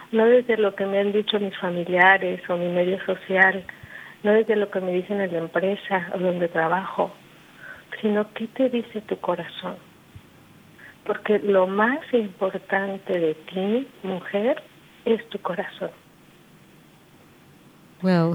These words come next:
Speaker 1: Cuando entramos en nuestro corazón femenino, descubrimos quiénes somos. Por eso es lo más importante de nosotros, porque ahí está nuestra identidad.
Speaker 2: Qué
Speaker 1: El
Speaker 2: bien.
Speaker 1: corazón, pues, es nuestra base de ser persona y de nuestro ser mujer.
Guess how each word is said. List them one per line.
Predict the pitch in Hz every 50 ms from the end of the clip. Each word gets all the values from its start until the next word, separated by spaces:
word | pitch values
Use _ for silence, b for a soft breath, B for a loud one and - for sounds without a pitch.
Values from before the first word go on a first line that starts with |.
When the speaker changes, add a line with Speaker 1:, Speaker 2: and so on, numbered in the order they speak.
| 143 147
Speaker 1:
Cuando | 185 202 196 202 196
entramos | 190 196 214 214 233 277 285 277 -
en | 214
nuestro | 208 202 190 - - 190
corazón | - - 180 170 165 - - 196 180 185 180
femenino, | - 202 196 185 185 170 165 170 180 185 180 175 160 160 190 233 - - - B B B B B B B B
descubrimos | - 196 214 208 - - - - 214 196 196 202 220 220 226 240 233 - - - -
quiénes | - 233 226 226 214 208 -
somos. | - 214 214 202 202 - - - - - - - - - - - - - - - - - - - - - - - -
Por | 202 202 202
eso | 196 - 262 247
es | 247
lo | 240 214
más | 208 214 208 - 233
importante | 220 202 208 190 190 - 185 180 180 180 196
de | 202
nosotros, | 185 175 170 - 208 - - 185 - -
porque | 196 185 - - 185
ahí | 190 190 185
está | - - 214 214
nuestra | 214 208 - - - 185
identidad. | 170 170 170 160 165 160 - 170 165 165 - - - - - - - - - - - - - - - - - - - - - _ - - - - - - - - - - - _ - - - - - - - - - - - -
Speaker 2:
Qué | 165 160 151
Speaker 1:
El | 156
Speaker 2:
bien. | 160 160 156
Speaker 1:
corazón, | 151 175 170 175 175 - 202 196 202 196 - -
pues, | 220 202 -
es | 190 180
nuestra | 196 202 202 - - 175 175
base | 170 175 196 202 - - 220
de | 190 185 185
ser | - 196 185 -
persona | - - 190 - - - 196 202 220 220 214
y | 190
de | 180 175 170
nuestro | 170 165 - - 170 -
ser | - 190 180 185
mujer. | 185 180 175 - 247 277 277